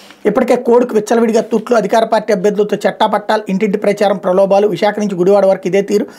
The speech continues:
వాలంటీర్లకు వైసీపీ ఎమ్మెల్యేల తాయిలాలు, ఈసీ పట్టించుకోవాలని విపక్షాలు డిమాండ్ అన్నటువంటి వార్తని హైలైట్ చేశారు. అయితే అప్పులతో కాదు, సంపదతో సంక్షేమం.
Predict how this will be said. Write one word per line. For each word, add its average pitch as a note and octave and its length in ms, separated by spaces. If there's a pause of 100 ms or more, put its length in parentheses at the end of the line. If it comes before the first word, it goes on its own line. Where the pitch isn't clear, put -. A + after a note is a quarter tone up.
(400)
వాలంటీర్లకు A#3 500
వైసీపీ G#3 360
ఎమ్మెల్యేల G#3 300
తాయిలాలు, G#3 460
ఈసీ G3 260
పట్టించుకోవాలని G3 640
విపక్షాలు F#3+ 420
డిమాండ్ F3+ 320
అన్నటువంటి D#3 340
వార్తని D3+ 440
హైలైట్ E3+ 300
చేశారు. D3+ 240 (1120)
అయితే G3 140
అప్పులతో B3 520
కాదు, A3 280
సంపదతో A#3 640
సంక్షేమం. F#3 540